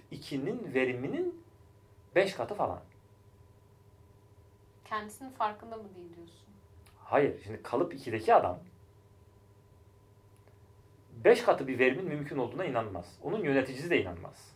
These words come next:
Speaker 2: Hmm.
Speaker 1: Çünkü o mesela benim dediğim yapılacak modunda ya.
Speaker 2: Ha, benim dediğim dışındaki şey zaten olmaz yani.
Speaker 1: Aa,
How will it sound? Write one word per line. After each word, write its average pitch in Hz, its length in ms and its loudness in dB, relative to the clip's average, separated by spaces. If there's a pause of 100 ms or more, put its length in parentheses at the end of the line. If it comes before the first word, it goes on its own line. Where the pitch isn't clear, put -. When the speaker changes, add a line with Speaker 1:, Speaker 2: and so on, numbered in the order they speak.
Speaker 2:
Hmm. - 80 -14 (540)
Speaker 1:
Çünkü 127 200 -8
o 151 160 4
mesela 165 520 4
benim - 240 4
dediğim 147 280 2
yapılacak 135 480 4
modunda 156 340 4
ya. - 240 10 (920)
Speaker 2:
Ha, 202 180 -12 (100)
benim 214 260 -8 (140)
dediğim 214 360 -8
dışındaki 214 440 -16
şey 202 180 -14
zaten 196 300 -12
olmaz 196 500 -10
yani. - 420 -2
Speaker 1:
Aa, - 60 -4